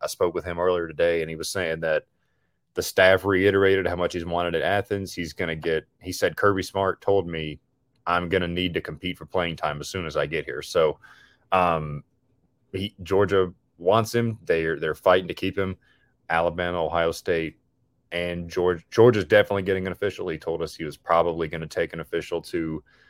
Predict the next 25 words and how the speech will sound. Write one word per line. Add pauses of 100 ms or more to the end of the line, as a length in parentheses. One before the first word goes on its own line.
(200)
Alabama
and
Ohio
State
as
well. (140)
Um, (140)
I
think
Georgia's
still
in
good
shape.
He's
solid,
whatever,
but
that's
gonna
be
one
that
Georgia's
gotta